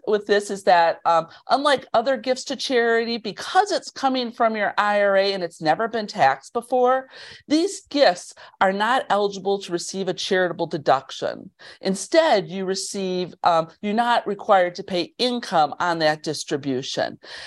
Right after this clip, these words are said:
And then also the gifts must go directly to charity. It can't go to a donor advised fund like our Stewards Fund. It needs to go directly to the benefiting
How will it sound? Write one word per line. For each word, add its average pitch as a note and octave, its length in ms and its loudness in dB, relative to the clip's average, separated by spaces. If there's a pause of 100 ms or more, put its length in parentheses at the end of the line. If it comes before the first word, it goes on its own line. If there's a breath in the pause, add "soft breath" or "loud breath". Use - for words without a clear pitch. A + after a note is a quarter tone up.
And A3+ 160 0
then C#4 120 -2
also F4 320 -2
the A3+ 100 -6
gifts D4 340 -6
must C4+ 320 -4
go C4 160 4
directly A#3+ 600 -4
to C4 140 -10
charity. E3+ 640 -2 (240 loud breath)
It G#3+ 160 2
can't D#4 280 0
go C#4+ 140 0
to C4+ 160 0
a G#3 60 6
donor G3+ 380 0
advised E3 540 0
fund D3+ 120 0
like D3 220 2
our C#3+ 100 2
Stewards D#3 640 0
Fund. D#2 380 -2 (260 loud breath)
It F#3 120 2
needs C4 220 0
to - 60 -6
go F#3+ 120 6
directly A#3+ 560 0
to G#3+ 400 -2 (220 loud breath)
the F#3 80 6
benefiting E3+ 840 2